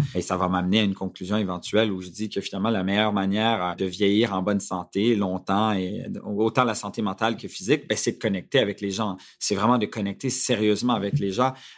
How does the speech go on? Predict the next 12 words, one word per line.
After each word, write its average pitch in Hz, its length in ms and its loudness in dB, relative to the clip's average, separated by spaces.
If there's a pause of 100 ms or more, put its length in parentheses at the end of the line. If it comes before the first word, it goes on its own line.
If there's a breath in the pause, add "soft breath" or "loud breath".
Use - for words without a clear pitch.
(140)
euh, 104 80 -8
de 101 100 2
laisser 101 340 2
toutes 135 160 0
les 107 120 4
technologies 101 440 -4
de - 60 -8
côté. 120 320 -4
Et 117 60 -2
puis, - 280 -14
euh, - 60 -10 (480 loud breath)
donc, 113 260 2